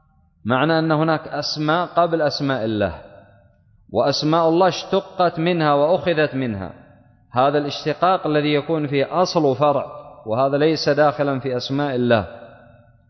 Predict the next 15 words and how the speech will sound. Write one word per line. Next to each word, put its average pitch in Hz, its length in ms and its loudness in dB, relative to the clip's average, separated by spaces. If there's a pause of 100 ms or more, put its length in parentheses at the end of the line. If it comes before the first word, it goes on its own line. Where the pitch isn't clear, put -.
(760)
فالاشتقاق 143 840 2
في 156 200 2
أسماء 156 360 2
الله 151 200 6
كما 143 240 0
بين 151 320 2
ابن 131 200 -2
القيم 135 420 0
رحمه 127 280 -4
الله، 143 320 2 (1120)
أي 135 260 4
أن 185 320 2
الأسماء 160 840 2 (140)
تكون 160 600 2
ملاقية 151 1120 2